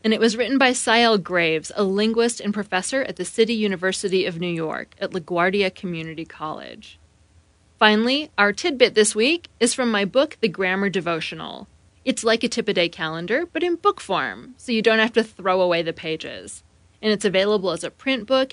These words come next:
and an ebook. What the heck is synecdoche? And yes, I did have to look up how to pronounce it. Synecdoche is a specific type of metaphor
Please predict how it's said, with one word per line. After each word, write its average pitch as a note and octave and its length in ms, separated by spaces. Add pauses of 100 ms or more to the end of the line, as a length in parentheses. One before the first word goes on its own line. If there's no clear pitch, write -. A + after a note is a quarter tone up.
and F3+ 460
an G3 220
ebook. D3+ 540 (1040)
What C4 340 (140)
the F4+ 120
heck F#3+ 440 (160)
is G#3+ 180
synecdoche? F3 1000 (260)
And G3+ 160
yes, G#3 260
I G3+ 120
did G3 260
have F#3+ 200
to F3+ 100
look E3 180
up E3 160
how E3+ 160
to D#3 80
pronounce D#3+ 420
it. - 240 (960)
Synecdoche A#3+ 1000 (140)
is G#3+ 120
a G#3+ 60
specific D#4 600
type G#3 260
of F#3+ 140
metaphor F3 840